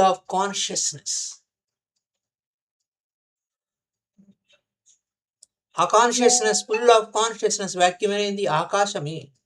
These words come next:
ఆకాశం. వాక్యూమ్. ఆకాశ, ఆకాశ కల్ప-, కల్పి-, కల్పి, ఆకాశ కల్పి. ఆ వాక్యూమ్‌లో, ఆ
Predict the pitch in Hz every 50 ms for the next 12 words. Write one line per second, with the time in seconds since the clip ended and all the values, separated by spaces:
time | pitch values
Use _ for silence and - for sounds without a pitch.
0 | _ _ _ _ _ _ _ _ _ _ _ _ _ _ _ _ _ _ _ _
1 | _ _ _ _ _ _ _ _ _ _ _ 113 135 170 - - 247 247 247 -
2 | - - _ _ _ _ _ _ _ _ _ _ _ _ _ _ _ _ _ _
3 | _ _ _ _ _ _ _ _ _ _ _ _ - 143 180 - _ _ - 208
4 | 185 143 - _ _ _ _ _ _ _ _ _ _ _ _ _ _ _ _ _
5 | _ _ _ _ _ - 139 185 214 208 208 214 220 214 - - 202 - - -
6 | - 156 165 180 196 190 - 220 208 214 208 202 - 233 240 254 _ _ _ _
7 | _ _ _ - - 147 156 160 160 - 147 143 143 - 156 151 160 156 151 -
8 | 143 143 139 - 147 - - 139 143 143 139 - 151 156 151 139 135 131 127 143
9 | 147 - 175 175 175 170 - 170 156 151 139 135 135 135 - 135 131 123 123 -
10 | - _ _ _ _ _ _ _ _ _ _ _ _ _ _ _ _ _ _ _
11 | _ _ _ _ _ _ _ _ _ _ _ - 113 117 117 110 104 107 120 131
12 | 135 135 - 202 202 202 190 151 135 127 127 135 151 170 190 185 - 156